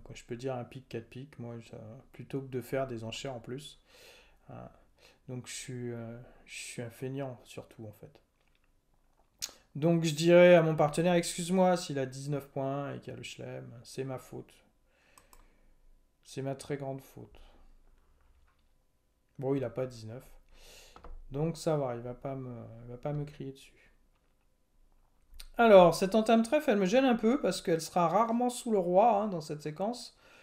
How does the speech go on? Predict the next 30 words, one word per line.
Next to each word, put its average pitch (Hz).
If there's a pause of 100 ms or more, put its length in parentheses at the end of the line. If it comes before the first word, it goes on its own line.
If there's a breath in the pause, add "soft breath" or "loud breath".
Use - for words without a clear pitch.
(280 soft breath)
Euh, 143
c'est 147
possible, 220
hein, 202
euh, 151
mais 147
bon, 202
j'ai 185
as 175
roi 196
dame 202
valet 190
dix 180
à 175
pique, 208
donc 156
ça 151
veut 156
dire 196
que -
les 156
adversaires 151
avaient 151
une 143
entame 170
à 147
tout, 185
euh, 131 (300)
possible. 147 (840 soft breath)
Euh, 131